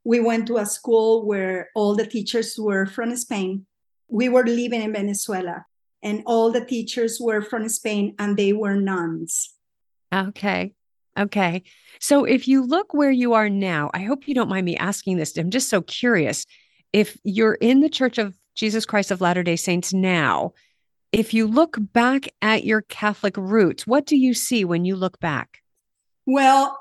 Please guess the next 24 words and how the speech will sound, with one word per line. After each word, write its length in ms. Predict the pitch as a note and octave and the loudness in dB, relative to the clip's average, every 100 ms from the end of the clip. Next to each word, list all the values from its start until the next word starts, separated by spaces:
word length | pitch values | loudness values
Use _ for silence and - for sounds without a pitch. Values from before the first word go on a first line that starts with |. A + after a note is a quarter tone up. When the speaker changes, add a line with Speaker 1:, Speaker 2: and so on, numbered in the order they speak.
| - | -4
Speaker 1:
my, 800 | B3+ C4 C4+ C#4+ D#4+ E4 E4 E4 - _ | 0 2 0 0 0 2 2 -2 -10 _
my 280 | B3 B3 B3 | -4 -2 -4
grandmother, 840 | G#3+ B3 B3+ C#4+ B3+ A3+ G#3 G3+ | -2 -2 0 0 0 -2 -4 -4
my 180 | G#3 G#3 | -4 -4
mother's 520 | G#3+ G#3+ A3 B3 B3 | -6 -6 -4 -4 -4
mother, 560 | A#3 G3+ F#3+ E3+ E3+ G3+ _ _ _ - | -4 -4 -4 -6 -6 -10 _ _ _ -6
she 300 | - B3+ A#3 | -2 0 2
was 500 | A3+ G#3+ G#3+ - - - G#3+ | 2 2 0 -4 -8 -14 -10
very, 840 | F#3 F#3+ B3 B3 B3 B3 A3+ F#3+ A#3 | -8 2 4 6 4 2 -4 -6 -2
very 500 | G#3+ G#3 G3 G#3 - | 0 2 0 -2 -4
religious, 800 | G#3 G#3 F#3+ F#3+ F#3+ G3+ - - _ _ _ _ _ _ - | -4 -2 -2 -4 -10 -10 -12 -12 _ _ _ _ _ _ -12
very 360 | G#3+ A#3+ A#3 | -2 2 2
Catholic, 640 | A3+ G3+ G3+ - D#3 - - _ A3+ | 0 -4 -8 -10 -16 -18 -20 _ -12
okay? 360 | G#3 A3+ A3+ | -6 -2 -2
But 600 | G#3 G#3+ G3+ F#3+ F#3+ G3 _ _ _ | 0 0 2 0 -4 -8 _ _ _
she 380 | - - C4 - | -6 -2 -2 -2
practiced 840 | - A3+ A3+ - A3+ - - - _ | 0 0 0 -6 -10 -8 -10 -10 _
her 140 | A3+ G#3+ | -4 -2
religion, 640 | G#3 G3+ G#3 G3+ - - _ _ _ _ _ _ B3 | -2 0 -2 -4 -10 -16 _ _ _ _ _ _ 0
not 300 | A#3+ A#3+ B3 | 2 4 4
only 500 | B3 C4 C4 A#3+ A3+ | 4 2 0 0 -2
in 240 | A#3 A3 | -2 -6
the 100 | G#3+ | -6
sense 640 | - - G#3 A3+ A3 - | -4 -4 -6 -6 -6 -8